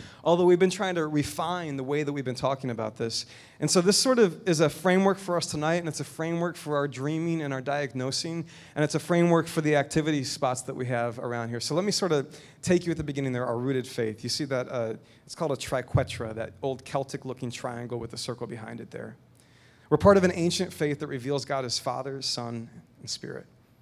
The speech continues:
This story says that this world is here because God wants it to be here. And it tells us that love is at the center of everything.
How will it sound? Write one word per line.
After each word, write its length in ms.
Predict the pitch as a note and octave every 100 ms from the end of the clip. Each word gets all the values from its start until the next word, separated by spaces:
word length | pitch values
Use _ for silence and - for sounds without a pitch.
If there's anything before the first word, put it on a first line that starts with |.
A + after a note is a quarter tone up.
| _ - _ _
This 140 | D#3+
story 360 | - - F3+ F3+
says 320 | - E3+ D#3+
that 140 | D3 -
this 180 | D#3
world 260 | C#3+ D3+ D#3+
is 160 | C#3 -
here 160 | D3+
because 280 | C#3 B2 C3+
God 240 | D3+ C#3
wants 420 | C3 B2+ C#3+ D3 E3
it 100 | D#3+
to 100 | C#3
be 220 | B2+ B2+
here. 340 | A2+ A#2+ A#2+ - _ _ _ _ -
And 100 | C#3
it 80 |
tells 300 | C#3+ D#3 D#3
us 120 | E3 -
that 160 | D3
love 420 | D3 C#3+ C#3+ B2+
is 80 | B2+
at 100 | C3
the 80 | B2
center 380 | - C#3 C#3 B2+
of 80 | A#2
everything. 640 | B2 A#2+ A#2 A#2+ A#2+